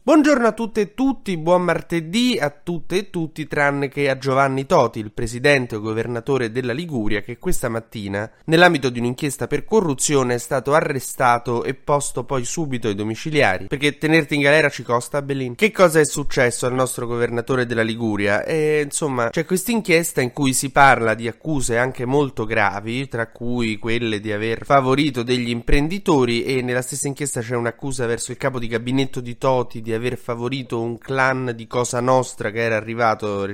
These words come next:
insomma, in Lu-, in Liguria. E, insomma, non vedevo spiegare io che ci sono tante cose di cui uno non vuole essere accusato, tra cui c'è anche il fatto di aver favorito Cosa Nostra. E, insomma, se sei una figura pubblica non devi favorire Cosa Nostra, devi farla gareggiare come gli altri, alla pari,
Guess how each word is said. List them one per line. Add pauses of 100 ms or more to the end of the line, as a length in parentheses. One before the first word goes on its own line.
(120)
insomma,
in
Lu-,
in
Liguria.
E,
insomma,
non
vedevo
spiegare
io
che
ci
sono
tante
cose
di
cui
uno
non
vuole
essere
accusato,
tra
cui
c'è
anche
il
fatto
di
aver
favorito
Cosa
Nostra.
E,
insomma,
se
sei
una
figura
pubblica
non
devi
favorire
Cosa
Nostra,
devi
farla
gareggiare
come
gli
altri,
alla
pari,